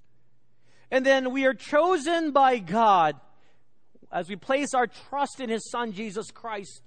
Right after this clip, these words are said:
And so we are chosen. But then you know what happens? We look to the other team and we think,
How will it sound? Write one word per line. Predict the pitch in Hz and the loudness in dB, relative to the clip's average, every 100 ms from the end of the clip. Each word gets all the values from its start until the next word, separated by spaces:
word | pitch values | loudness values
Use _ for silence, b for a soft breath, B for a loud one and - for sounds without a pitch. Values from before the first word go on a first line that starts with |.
| - - - - - - | -20 -20 -20 -20 -20 -6
And | 269 277 | -4 0
so | 311 | 0
we | 294 302 | 0 2
are | 277 269 | 2 2
chosen. | - - 339 330 208 185 151 131 - - - - - - - - - - - - - - - - - | -2 -4 -4 -2 -4 -6 -6 -10 -18 -20 -20 -20 -20 -20 -20 -20 -20 -20 -20 -20 -20 -20 -20 -20 -18
But | 170 | -10
then | 214 | -8
you | 214 | -4
know | 214 | -2
what | 202 | -2
happens? | 190 196 - 233 240 - - - - - - - - - - - - - - - - - - | -4 -6 -6 -8 -10 -16 -20 -20 -20 -20 -20 -20 -20 -20 -20 -20 -20 -20 -20 -20 -20 -20 -16
We | 180 | -8
look | 190 202 | -8 -6
to | 214 | -8
the | 196 | -8
other | 175 202 196 | -6 -4 -4
team | - 180 147 139 120 - - - - - - - - - - | -6 -14 -12 -14 -16 -20 -20 -20 -20 -20 -20 -20 -20 -20 -14
and | 170 | -12
we | 170 | -10
think, | 175 160 | -10 -10